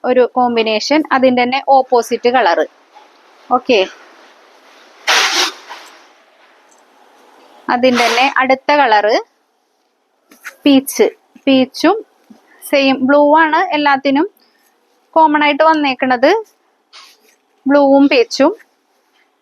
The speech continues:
അതിനടുത്ത കളറ് ഇതൊന്നും ഞാൻ നിവർത്തണില്ല. ഇപ്പോ ഇറക്കവും വണ്ണവും ഒക്കെ നിങ്ങൾക്ക് ഏകദേശം മനസ്സിലായിട്ടുണ്ടാവും. ഇതാണ് അടുത്ത കളറ്. ഇതിന്റെ വണ്ണം വരണത്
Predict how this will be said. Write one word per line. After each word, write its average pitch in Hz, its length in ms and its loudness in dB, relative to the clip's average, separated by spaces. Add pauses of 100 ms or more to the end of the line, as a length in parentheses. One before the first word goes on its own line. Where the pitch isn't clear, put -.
(880)
അതിനടുത്ത 262 560 0
കളറ് 247 520 0 (1500)
ഇതൊന്നും 285 300 2
ഞാൻ 285 160 2
നിവർത്തണില്ല. 269 840 2
ഇപ്പോ 254 400 -2
ഇറക്കവും 262 440 0
വണ്ണവും 269 300 2
ഒക്കെ 254 100 -2
നിങ്ങൾക്ക് 262 300 -2
ഏകദേശം 247 460 0
മനസ്സിലായിട്ടുണ്ടാവും. 226 880 0 (400)
ഇതാണ് 247 520 -2
അടുത്ത 247 260 0
കളറ്. 185 340 2 (4000)
ഇതിന്റെ 294 580 0
വണ്ണം 294 440 -2
വരണത് 302 540 0